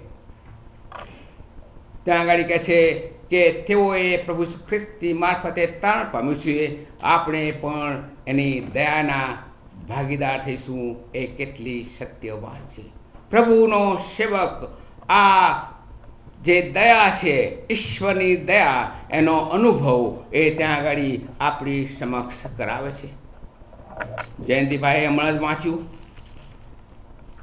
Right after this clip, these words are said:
રોમિયોનો પત્ર અને તેનો સાતમો અધ્યાય. અને જ્યારે હું મારી બાઇબલ સ્ટડી કરતો હતો,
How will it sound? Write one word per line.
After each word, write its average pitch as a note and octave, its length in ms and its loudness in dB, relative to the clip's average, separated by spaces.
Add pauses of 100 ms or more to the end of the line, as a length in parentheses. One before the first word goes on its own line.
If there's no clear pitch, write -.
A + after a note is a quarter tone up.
(120)
રોમિયોનો D3+ 460 2
પત્ર D#3 300 -4
અને D#3 240 0
તેનો D#3 260 -4
સાતમો D#3 460 -2
અધ્યાય. D3+ 400 0 (640)
અને C#3+ 200 2
જ્યારે D#3 400 2
હું D#3+ 280 2
મારી D#3 160 0
બાઇબલ D3+ 340 0
સ્ટડી D#3+ 220 -4
કરતો D#3 320 -2
હતો, D#3 500 -4